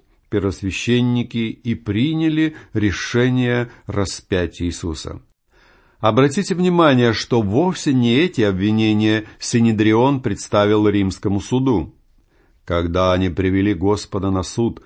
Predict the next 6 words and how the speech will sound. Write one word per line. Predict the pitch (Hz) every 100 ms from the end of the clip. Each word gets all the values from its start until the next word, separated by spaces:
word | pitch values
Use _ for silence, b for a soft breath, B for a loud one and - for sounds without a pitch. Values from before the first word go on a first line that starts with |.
| b b
римского | 92 104 101 - 92 82 80 82
наместника | 107 101 104 98 - 80 76
Пилата, | 67 95 101 131 - 80 - _ _ - - _
обвинения | - 87 82 104 95 87 92 110
были | 101 101 101
другими. | 101 127 131 175 120 127